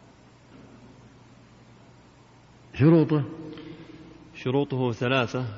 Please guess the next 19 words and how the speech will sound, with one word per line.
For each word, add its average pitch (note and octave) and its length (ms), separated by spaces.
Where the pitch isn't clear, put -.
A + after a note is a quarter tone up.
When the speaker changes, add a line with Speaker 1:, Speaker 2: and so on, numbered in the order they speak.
Speaker 2:
تحقق - 680
حياة A#2 480
الوارث، A2+ 680
آه، G#2+ 220
حين A2+ 300
موت A#2+ 280
المورث G#2 920
بمشاهدة G#2 2000
أو G2 220
استفاضة A2+ 680
أو A2+ 140
إلحاقه A#2+ 500
بالأحياء A2 600
حكما. G2 380
Speaker 1:
تحقق B2 280
حياة B2 300
الوارث C3 340
أو D3+ 160
إلحاقه؟ C3+ 460